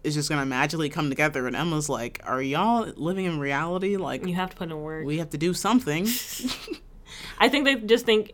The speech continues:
Speaker 2: when you make the bar, people are gonna come and spend all this money, and it's like, you have to put in, mm, effort. You have to have, like, a vibe of the bar, which needs to be a gay bar. But it's like,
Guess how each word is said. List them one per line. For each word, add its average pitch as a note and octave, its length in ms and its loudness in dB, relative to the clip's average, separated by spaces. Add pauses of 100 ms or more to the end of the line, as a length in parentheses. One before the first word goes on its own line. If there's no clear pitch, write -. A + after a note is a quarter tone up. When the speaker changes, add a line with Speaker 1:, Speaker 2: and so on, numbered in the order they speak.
Speaker 2:
when G#3 200 4
you G#3 80 4
make G3+ 220 2
the G#3+ 40 2
bar, F3+ 300 4
people F#3+ 220 0
are F3 60 -2
gonna F3 140 -4
come E3+ 280 -2
and E3 100 -6
spend E3+ 180 -6
all E3 120 -2
this D#3+ 140 -8
money, E3 220 -4
and E3 80 -6
it's D#3+ 60 -10
like, E3 140 -6 (380)
you G#3 120 0
have A3 260 10
to B3+ 80 0
put A3+ 140 2
in, G3+ 260 2 (260)
mm, F#3 220 -6 (100)
effort. F3 320 4
You F#3 160 -2
have G3 220 6
to A3 80 0
have, G3 220 6
like, F#3+ 240 -2 (220)
a F3+ 120 0
vibe F3 460 2
of E3+ 120 -8
the E3 80 -4
bar, D#3 440 -2
which D#3+ 340 -6
needs E3+ 300 -6
to A3 60 -4
be B3 120 0
a B3+ 80 0
gay F3 220 -2
bar. D#3+ 420 -4 (360)
But G#3 120 0
it's - 80 0
like, G#3+ 260 2